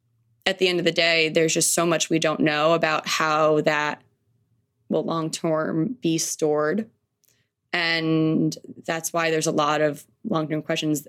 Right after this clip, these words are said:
that I have as a journalist that I'll be exploring, you know, throughout my work in the next few years, I'm sure, you know, around all these efforts around carbon credits and particularly selling the carbon credit future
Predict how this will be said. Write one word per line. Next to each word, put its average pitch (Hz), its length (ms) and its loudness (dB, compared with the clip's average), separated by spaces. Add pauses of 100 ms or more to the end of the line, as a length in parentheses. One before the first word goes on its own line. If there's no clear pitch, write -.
(100)
that 147 200 -2
I 160 120 -2
have 156 220 -2
as 147 80 0
a 147 60 0
journalist 147 680 0 (200)
that 165 100 2
I'll 170 100 2
be 165 100 0
exploring, 160 440 2
you 151 60 2
know, 151 120 2
throughout 147 220 0
my 143 80 0
work 156 260 2
in - 60 -14 (320)
the - 60 0
next 151 220 -2
few 156 100 -2
years, 156 220 0
I'm 151 100 -4
sure, 160 480 2 (400)
you 175 80 0
know, 156 180 2
around 156 640 2
all 151 160 2
these 156 180 0
efforts - 280 -4
around 156 140 -4
carbon 156 340 -2
credits 151 440 -2
and 151 120 0
particularly 156 520 0
selling 156 680 0 (360)
the 170 80 2
carbon 160 540 0
credit 156 400 0
future 156 680 0